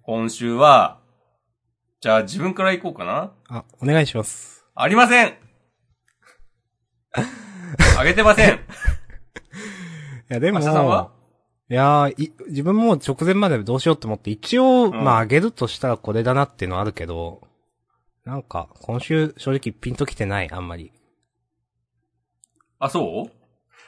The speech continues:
Speaker 1: う？
Speaker 2: うーん、いや、え、どうしよう。まあ、一応あげるかと思ってあげる
Speaker 1: うん。
Speaker 2: のと、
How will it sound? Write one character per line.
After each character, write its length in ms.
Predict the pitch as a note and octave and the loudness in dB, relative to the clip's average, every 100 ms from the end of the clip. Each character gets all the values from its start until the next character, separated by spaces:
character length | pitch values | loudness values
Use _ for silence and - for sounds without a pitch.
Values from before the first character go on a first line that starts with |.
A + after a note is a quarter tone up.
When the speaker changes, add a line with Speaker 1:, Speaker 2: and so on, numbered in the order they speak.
| _ _ _ _ _ _ _ _ _ A2 _ _ _ - | _ _ _ _ _ _ _ _ _ _ _ _ _ -12
Speaker 1:
う？ 40 | |
Speaker 2:
う 20 | A#2 | -8
ー 20 | |
ん、 1300 | B2+ C3 B2+ B2+ B2+ B2+ C3 C3 C3 B2+ B2+ B2+ - - - | -6 -4 -4 -4 -4 -4 -2 -2 -2 -4 -4 -6 -10 -14 -6
い 40 | |
や、 300 | E3 A2 - E3 | -6 -6 -12 -8
え、 80 | |
ど 100 | D3 | -4
う 20 | G3+ | -4
し 120 | A#2+ | -4
よ 160 | F2+ | -6
う。 300 | _ _ _ - _ _ _ _ _ _ - | _ _ _ -20 _ _ _ _ _ _ -6
ま 100 | C#3+ | -2
あ、 20 | |
一 340 | B2+ - - B3+ | -2 -4 -6 0
応 140 | C#4 | 4
あ 80 | F3+ | 6
げ 160 | D#3 F3 | 6 4
る 100 | G#3+ | 6
か 180 | C#3 | 2
と 120 | A#2+ A#2 | 4 2
思 160 | B2 | 2
っ 100 | C3 | -2
て 120 | - | 0
あ 140 | A2+ A#2 | 0 2
げ 200 | A#2+ B2+ | 2 2
る 340 | C3 B2+ B2 _ _ _ _ _ _ _ _ _ _ - | 2 2 -2 _ _ _ _ _ _ _ _ _ _ -12
Speaker 1:
う 60 | A2+ | -8
ん。 300 | G2+ E2 _ _ _ _ _ - | -8 -10 _ _ _ _ _ -8
Speaker 2:
の 200 | C#3 B2+ | -2 -2
と、 520 | - F#3+ F3 F#2+ - | 0 2 4 2 -4